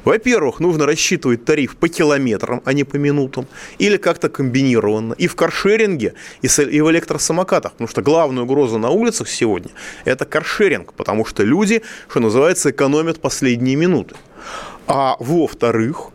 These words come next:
необходимо страховые, помимо того, что необходимо ограничивать скорость, необходимо страховые выплаты. Р-, раз уж у нас тарифы европейские, ну, извините, тогда, пожалуйста, и, э, страховки, и комп-, вы, м,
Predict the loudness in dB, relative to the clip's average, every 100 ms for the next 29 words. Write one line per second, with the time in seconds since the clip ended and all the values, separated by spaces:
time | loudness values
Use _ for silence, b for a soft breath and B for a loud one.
0 | -2 0 2 2 0 2 0 0 0 0
1 | 0 2 2 2 2 0 -4 -12 -20 -20
2 | -20 -20 -20 -20 -12 -8 -2 0 0 2
3 | 0 0 -2 0 0 0 0 0 0 -2
4 | -6 -2 0 0 -2 B B B B 2
5 | 2 2 2 4 2 2 0 -2 -2 -2
6 | 0 2 4 2 2 0 0 -2 -4 -6
7 | -4 -4 0 0 0 -2 -4 -2 -2 -2
8 | -2 0 0 -2 -4 -2 0 0 -2 0
9 | 2 2 -2 -6 -8 -8 -10 -20 B B
10 | B B 0 0 0 2 2 2 2 0
11 | -2 -2 0 -2 0 -2 0 0 0 -2
12 | -4 -6 B B B -4 0 2 2 -2
13 | 0 0 0 -2 -2 0 0 0 -4 -4
14 | -4 -2 -4 -2 0 0 0 -4